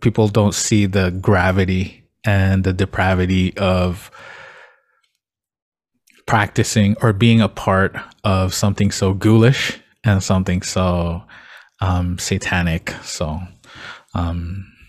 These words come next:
yeah. And I was listening to your episode with, you know, Victoria that came from, you know,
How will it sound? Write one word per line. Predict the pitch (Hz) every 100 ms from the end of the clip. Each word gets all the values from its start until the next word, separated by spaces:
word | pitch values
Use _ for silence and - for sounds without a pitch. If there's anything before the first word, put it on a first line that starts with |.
| - _ _ _ _ _ _ _
yeah. | 107 98 95 98 -
And | 117
I |
was | 117
listening | 127 127 123 110
to | 113
your | 98
episode | 90 - - 98 87
with, | 90 85 85 85 82
you | 90
know, | 85
Victoria | 85 - - 78 73 80 - -
that | - -
came | - 90
from, | - 82 80 78 92 - - - - _ -
you |
know, | 80